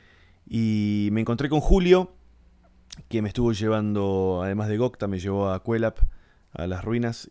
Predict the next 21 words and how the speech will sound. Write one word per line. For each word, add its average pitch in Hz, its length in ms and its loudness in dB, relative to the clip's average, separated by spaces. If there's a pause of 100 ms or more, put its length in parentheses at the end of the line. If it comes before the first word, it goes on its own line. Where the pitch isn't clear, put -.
y 85 1000 -8 (480)
más 113 140 -8
que - 80 -6
nada 135 160 0
me 120 80 -2
encontré 107 280 -6
con 113 100 -4
una 110 140 -4
persona 110 320 -2
que 98 100 -10
sabe 110 340 -2
un 101 120 -4
montón 123 500 -6 (480)
y 92 140 -8
que 101 100 -4
le 98 60 -4
encanta 90 500 -8
contarme 101 760 -4
cosas, 120 680 -4
enseñarme, 104 680 -4
explicarme. 101 640 -6